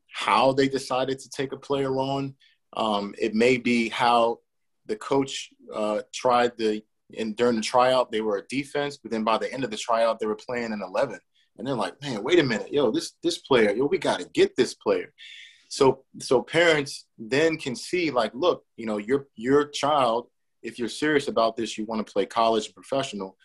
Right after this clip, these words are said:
you know, you want your child to be more marketable." If you're just, if you have your, your, your child as a player that's a robot, like hundreds of other players, sure, they might have fantastic first touch.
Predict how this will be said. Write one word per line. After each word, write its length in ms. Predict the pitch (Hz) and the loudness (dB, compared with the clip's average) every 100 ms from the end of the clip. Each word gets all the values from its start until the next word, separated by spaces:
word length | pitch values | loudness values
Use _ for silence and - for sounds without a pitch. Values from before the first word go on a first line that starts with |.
| _ _ - | _ _ -8
you 80 | 110 | -2
know, 120 | 98 | 0
you 180 | 101 131 | 0 2
want 220 | 135 120 | 2 4
your 100 | 107 | 0
child 320 | - 120 113 | 4 4 4
to 60 | 104 | -2
be 100 | 104 | -4
more 240 | 107 107 | -2 -2
marketable." 580 | 98 135 135 104 90 - _ _ - - | 0 0 0 -6 -12 -18 _ _ -18 -8
If 160 | 104 | -4
you're 160 | 117 143 | 2 4
just, 400 | 135 131 - - _ _ _ _ - | 4 2 0 -16 _ _ _ _ -8
if 120 | 107 | -6
you 120 | 131 135 | -2 2
have 200 | 135 123 | 2 4
your, 220 | 117 107 | 0 0
your, 280 | 110 107 107 _ - | 2 4 4 _ -4
your 140 | 110 | -4
child 360 | 107 131 135 127 | 0 2 4 2
as 120 | 104 | -2
a 40 | |
player 520 | - 156 143 113 104 _ _ _ _ _ - | -10 -4 -2 -2 -8 _ _ _ _ _ -8
that's 440 | 113 101 - - _ _ _ _ _ _ _ _ | -4 -4 -6 -16 _ _ _ _ _ _ _ _
a 80 | - | -6
robot, 540 | 98 107 151 104 107 - _ _ | 2 4 4 4 2 -2 _ _
like 160 | 107 104 | -8 -6
hundreds 420 | - 147 135 113 | -4 -4 -2 -2
of 60 | 104 | 0
other 200 | 151 156 | 2 0
players, 500 | - 95 98 113 - _ _ _ | 0 -4 -4 -10 -12 _ _ _
sure, 320 | - 165 147 | -2 4 4
they 80 | 120 | 4
might 260 | 170 143 120 | 2 0 0
have 240 | 104 98 | -2 -2
fantastic 640 | 127 120 - 147 170 123 107 | -4 -6 -4 -6 -4 -6 -4
first 240 | 113 98 | -6 -6
touch. 400 | - 90 - - | -6 -6 -6 -16